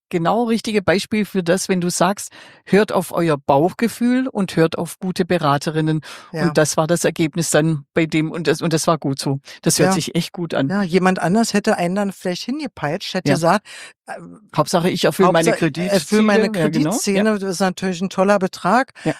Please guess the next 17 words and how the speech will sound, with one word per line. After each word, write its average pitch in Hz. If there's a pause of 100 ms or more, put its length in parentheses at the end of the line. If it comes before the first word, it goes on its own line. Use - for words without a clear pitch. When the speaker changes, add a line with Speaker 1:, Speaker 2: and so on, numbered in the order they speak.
Speaker 2:
Aber 165
ich 170
muss 196
sagen, 175
das 175
war 165
wirklich 185
der 180
richtige, 190
wa-, 165
es 165
war 165
der 180
richtige 170
Weg. 143 (200)
Speaker 1:
Wow. 135 (320)
Speaker 2:
Ja. 160